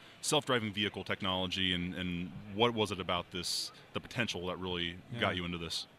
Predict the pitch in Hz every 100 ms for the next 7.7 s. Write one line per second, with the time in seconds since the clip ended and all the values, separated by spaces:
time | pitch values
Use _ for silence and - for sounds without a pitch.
0 | - - - 135 143 143 139 165 - 160
1 | - 147 143 139 123 123 120 117 123 120
2 | 131 139 131 95 120 123 127 120 98 131
3 | 117 120 110 113 120 117 113 117 117 113
4 | 123 120 117 110 113 107 113 110 107 107
5 | 95 - - - - 135 127 120 123 120
6 | 117 113 107 95 - 123 117 107 113 110
7 | - 92 - 139 143 143